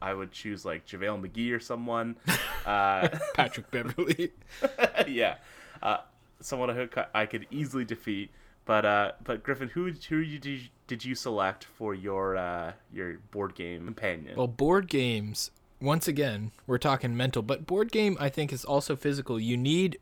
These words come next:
Speaker 2: great wrist skill to be able, I think that there is a skill to rolling dice. I don't think it's random, so I wanted an athlete with great wrist skill, uh,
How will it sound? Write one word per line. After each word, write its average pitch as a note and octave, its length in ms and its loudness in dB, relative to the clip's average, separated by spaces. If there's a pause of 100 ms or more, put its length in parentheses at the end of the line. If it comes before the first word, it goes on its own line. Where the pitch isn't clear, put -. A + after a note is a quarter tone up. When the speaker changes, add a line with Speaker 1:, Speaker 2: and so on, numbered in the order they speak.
Speaker 2:
great B2+ 420 2 (320)
wrist A2+ 420 2
skill F3 460 2
to B2+ 140 0
be B2 140 4
able, C3 200 2
I E3+ 160 6
think G3 240 2
that D3 160 2
there C3 220 2
is C3 160 4
a B2+ 80 4
skill C3+ 380 2
to C#3 120 -4
rolling B2+ 400 4
dice. B2 380 0 (400)
I C3 80 0
don't C3 320 2
think C#3 160 2
it's A#2 120 -4
random, B2 360 0
so B2+ 140 4
I C#3+ 100 10
wanted C#3+ 300 4
an B2+ 120 0
athlete B2 380 0
with A#2+ 200 -10
great B2+ 360 -4
wrist C3+ 320 0
skill, F3 480 8 (580)
uh, A#2 280 4